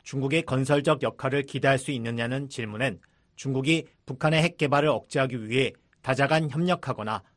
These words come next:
미국의 요청에 따라 어떤 조치를 취할 것이라고 생각지 않는다고 답했습니다. 중국은 오 년 전인 이천십구 년 십이월 중국 청두에서 열린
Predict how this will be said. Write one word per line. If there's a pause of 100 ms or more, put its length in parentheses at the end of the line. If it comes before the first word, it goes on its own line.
(160)
미국의
요청에
따라 (240)
어떤
조치를
취할
것이라고 (100)
생각지
않는다고
답했습니다. (720)
중국은 (260)
오
년
전인
이천십구
년
십이월 (320)
중국
청두에서
열린